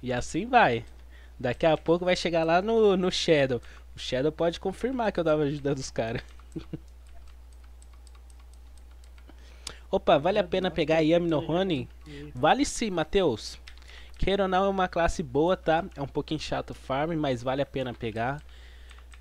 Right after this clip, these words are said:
Speaker 1: Dá pra você fazer algum, algum ultra chato aí, se você não quiser tomar um hit kill, ficar vivo aí.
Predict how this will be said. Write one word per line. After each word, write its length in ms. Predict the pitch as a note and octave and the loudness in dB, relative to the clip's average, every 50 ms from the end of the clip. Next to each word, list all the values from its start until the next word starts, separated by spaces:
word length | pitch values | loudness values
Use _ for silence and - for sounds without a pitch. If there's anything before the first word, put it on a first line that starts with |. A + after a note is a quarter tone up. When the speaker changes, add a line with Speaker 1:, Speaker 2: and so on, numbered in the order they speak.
| - - - | -20 -10 -4
Speaker 1:
Dá 200 | B2+ C3+ D3+ - | 0 0 0 0
pra 80 | - | 0
você 100 | - D#3+ | -2 -4
fazer 240 | - - D#3 D3+ D#3+ | 0 0 0 4 4
algum, 800 | D#3 D#3 D#3 D#3+ E3 E3 E3 D#3+ D#3 D3 C#3 C3 A#2 A2 G#2+ G#2+ G#2+ - - - - - - - - - - - - - - - - - - - - - - - - - | 4 4 4 4 2 2 2 2 2 0 0 -2 -4 -6 -8 -8 -10 -14 -16 -18 -20 -20 -20 -20 -20 -20 -20 -20 -20 -20 -20 -20 -20 -20 -20 -20 -20 -20 -20 -20 -14 -8
algum 420 | B2+ B2+ B2+ A#2+ C#3 D#3 D#3+ D3+ | -6 -6 -4 -2 0 0 2 2
ultra 300 | D3+ D#3 D3+ - D3 C3 | 2 2 0 0 -2 -2
chato 420 | - - - C#3 C3+ C#3 C3+ - C#3 | -2 -2 -2 0 0 0 0 0 -2
aí, 100 | C3 C3+ | -4 -4
se 120 | - - - | -6 -8 -8
você 100 | - B2 | -6 -6
não 80 | B2+ B2 | -6 -6
quiser 380 | - B2+ A#2 A#2+ A#2+ A#2+ A2+ | -6 -4 -2 -2 -2 -2 -4
tomar 320 | - - - B2 B2+ B2+ B2+ | -6 -6 -4 -4 -2 -2 -4
um 40 | |
hit 340 | A#2 A#2+ C3 B2 - - - | -4 -4 -6 -6 -6 -8 -10
kill, 260 | - - - D3 D#3 | -10 -6 -4 -4 -4
ficar 240 | - - - C#3 B2 | -4 -6 -4 -4 -4
vivo 380 | A2 G#2 A2+ B2+ C#3+ C3+ B2+ C3 | -4 -4 -4 -4 -4 -2 -2 -2
aí. 300 | A#2+ B2+ C#3 D#3 F#3+ | -2 -2 -4 -8 -10